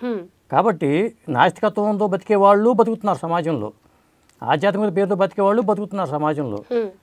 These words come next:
Speaker 2: మనిషి ఏది అతిగా ఉండకూడదని అంతవరకు ఉంటే చాలని నా ఉద్దేశం.
Speaker 1: అంటే ఒక క్షుద్ర పూజ అంటే ఆమె చనిపోయిన ఫొటోస్ మనం చూస్తున్నట్టయితే చనిపోయిన వ్యక్తి రాగి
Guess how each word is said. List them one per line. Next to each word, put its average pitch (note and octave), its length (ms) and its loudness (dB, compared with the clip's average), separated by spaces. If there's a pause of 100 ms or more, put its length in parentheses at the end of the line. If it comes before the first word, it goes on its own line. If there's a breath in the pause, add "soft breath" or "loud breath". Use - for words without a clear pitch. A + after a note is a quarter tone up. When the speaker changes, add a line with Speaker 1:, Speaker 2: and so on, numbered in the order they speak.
Speaker 2:
మనిషి F#3 320 -2
ఏది G#3 300 4
అతిగా G3 320 4
ఉండకూడదని E3+ 520 0
అంతవరకు D3+ 400 -4
ఉంటే D#3+ 320 -4
చాలని D#3 360 -2
నా C#3+ 280 -6
ఉద్దేశం. B2 540 -6
Speaker 1:
అంటే F4+ 180 2
ఒక G4+ 140 -2
క్షుద్ర F4 400 -2 (120)
పూజ F4 180 0
అంటే C4+ 380 2
ఆమె C#4 220 0
చనిపోయిన C#4 460 0
ఫొటోస్ C#4+ 440 0
మనం B3 180 -2 (120)
చూస్తున్నట్టయితే A#3+ 840 -6
చనిపోయిన C#4 460 -2
వ్యక్తి A#3+ 280 -4
రాగి A3 300 -4